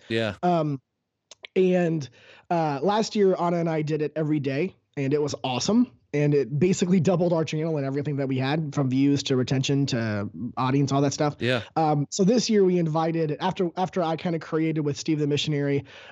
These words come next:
Speaker 2: uh, a f-, uh, basically a, a community of Catholic YouTubers. We reached out, I reached out to some of them, and I was like, "Hey, does anybody wanna do Lent alongside of us this year?" And we got about, like, sixteen channels that said yes. So
Speaker 1: That's awesome.
Speaker 2: uh, yeah, it was, it was really cool.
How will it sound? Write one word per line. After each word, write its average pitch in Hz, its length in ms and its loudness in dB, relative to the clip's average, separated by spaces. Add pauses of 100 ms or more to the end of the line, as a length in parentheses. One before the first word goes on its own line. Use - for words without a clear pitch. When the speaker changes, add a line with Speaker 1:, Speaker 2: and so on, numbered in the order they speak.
Speaker 2:
uh, 147 140 0
a 143 40 -2
f-, - 200 -4
uh, 143 200 0 (100)
basically 185 460 2
a, 143 240 -8
a 156 40 -6
community 214 500 4
of 160 100 -2
Catholic 143 320 -2
YouTubers. 120 580 -6 (400)
We 180 160 4
reached 185 260 2
out, 175 260 0
I 165 100 0
reached 175 280 -2
out 160 180 0
to 147 60 -6
some 160 220 -2
of 147 80 0
them, 147 100 -2
and 143 80 -2
I 135 60 -2
was 135 100 -4
like, 131 140 -6
"Hey, 165 240 0
does 143 160 2
anybody 220 320 4
wanna 214 180 4
do 180 160 4
Lent 147 320 -2
alongside 147 600 -2
of 165 100 0
us 180 160 -2
this 190 160 0
year?" 208 160 4
And 208 100 -2 (360)
we 180 100 4
got 196 100 4
about, 175 160 2
like, 143 140 -2
sixteen - 420 -2
channels 156 300 0
that 123 160 -6
said 123 100 -4
yes. 117 400 -8 (400)
So 139 460 -2 (580)
Speaker 1:
That's 117 160 -4
awesome. 139 260 2
Speaker 2:
uh, 127 120 -4 (520)
yeah, 196 120 2
it 175 60 -2
was, 190 180 2
it 196 60 4
was 190 160 4
really 165 140 0
cool. 143 400 -4